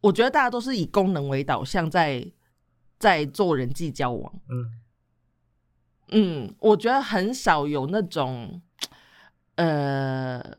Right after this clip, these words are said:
Speaker 1: 就像我们的文化里面，我们会，我们在公司会交到朋友，
Speaker 2: 嗯。
Speaker 1: 然后我们可以跟那些人有一些更深入的交谈或者是什么。可是在这边的话，我觉得同事就是同事，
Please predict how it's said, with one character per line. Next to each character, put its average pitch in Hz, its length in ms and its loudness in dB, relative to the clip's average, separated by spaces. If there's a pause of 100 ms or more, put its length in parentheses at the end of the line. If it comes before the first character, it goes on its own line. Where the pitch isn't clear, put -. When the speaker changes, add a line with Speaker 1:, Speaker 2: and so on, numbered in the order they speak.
(920)
Speaker 1:
就 247 140 4
像 240 240 2
我 165 100 0
们 156 160 -2
的 175 100 2
文 165 160 -2
化 208 180 0
里 165 80 -2
面， 175 160 -4
我 151 60 -2
们 139 160 -2
会， 151 560 0 (260)
我 165 80 -2
们 180 140 2 (300)
在 - 140 6
公 208 200 -2
司 196 440 -2
会 214 160 2
交 175 180 4
到 170 100 2
朋 123 320 -2
友， 127 120 0 (180)
Speaker 2:
嗯。 131 160 -10
Speaker 1:
然 151 80 2
后 180 100 2
我 160 80 0
们 139 140 -4
可 175 160 -4
以 156 40 -2
跟 170 180 -2
那 185 100 0
些 160 180 -2
人 143 360 -4 (260)
有 156 200 2
一 185 40 0
些 160 400 0
更 214 220 2
深 175 320 -2
入 185 160 -2
的 139 220 -4
交 147 280 0
谈 131 240 -2
或 156 80 -4
者 135 120 -6
是 139 120 -8
什 147 200 -8
么。 151 140 -10 (280)
可 196 100 2
是 208 100 0
在 262 140 2
这 240 140 -4
边 208 220 0
的 185 100 -2
话， 190 200 -2
我 156 80 0
觉 165 120 -2
得 185 80 0
同 156 320 -6
事 196 220 -6
就 185 140 -2
是 180 120 -6
同 127 300 -8
事， 147 300 -8